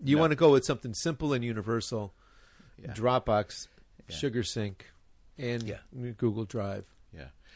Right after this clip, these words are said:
Speaker 2: And again, it's, if it sounds like we're really pushing Dropbox, is that the best way to say it is, wh-, after I've suggested it to people and they start using it, everybody continues to use it.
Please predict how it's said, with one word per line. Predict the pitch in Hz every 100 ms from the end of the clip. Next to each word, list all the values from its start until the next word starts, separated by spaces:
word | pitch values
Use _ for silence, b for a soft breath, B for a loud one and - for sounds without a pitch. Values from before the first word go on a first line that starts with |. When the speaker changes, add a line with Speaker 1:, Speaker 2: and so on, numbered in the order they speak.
| b
Speaker 2:
And | - 147
again, | 135 139 87 -
it's, | 131 - - - _ _ -
if | 113 120
it | -
sounds | 135 120
like | 110 101
we're | 90
really | 82 95 98 90 85
pushing | - 90 - 82 78 78 - -
Dropbox, | 87 76 73 80 69 - - -
is | - 82 -
that | 80 73 - _ - - - -
the | -
best | - 110 -
way | 98
to | 82
say | - 85 78
it |
is, | 76 - - _ _ 92
wh-, | 95
after | 95 - 101
I've | 90 82
suggested | - 85 82 78 - 73
it | 76
to | -
people | - 76 69 67 65 b b b -
and | 80
they | 80
start | - 76 71
using | 76 76 78
it, | 76 - - -
everybody | 92 82 80 80 69 69 65
continues | - 73 - 67 65 65
to | -
use | 58 58
it. | -